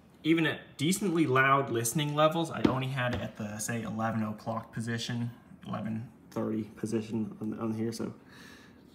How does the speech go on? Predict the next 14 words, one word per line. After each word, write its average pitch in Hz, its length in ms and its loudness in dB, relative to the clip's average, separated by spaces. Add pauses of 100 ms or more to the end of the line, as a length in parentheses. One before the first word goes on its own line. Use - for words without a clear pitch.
(640)
about - 500 -4
there. 92 420 -4 (360)
It's - 140 -10
still - 200 -2
pretty 101 300 -4
loud, - 420 -10
so - 300 -12 (1600)
yeah, 196 200 2 (280)
I 120 100 -4
would 123 120 -6
have 123 180 -8
to - 60 -18
say 120 180 -8
it's - 220 -8